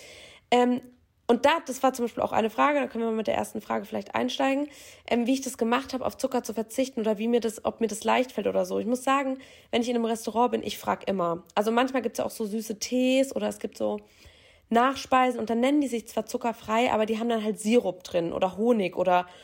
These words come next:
Rohrzucker oder Agavendicksaft und so.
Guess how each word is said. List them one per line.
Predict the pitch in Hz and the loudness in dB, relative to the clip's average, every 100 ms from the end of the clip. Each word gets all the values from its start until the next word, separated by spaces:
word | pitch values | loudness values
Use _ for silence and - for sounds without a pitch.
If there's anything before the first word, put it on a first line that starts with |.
| - | -12
Rohrzucker | 185 190 240 254 - 190 190 - | 0 4 4 2 -4 -2 -2 0
oder | - | 0
Agavendicksaft | 190 202 202 214 202 185 - 214 233 | 0 2 2 2 -4 -8 -2 -2 -2
und | - 202 | -6 -2
so. | 208 240 | 0 0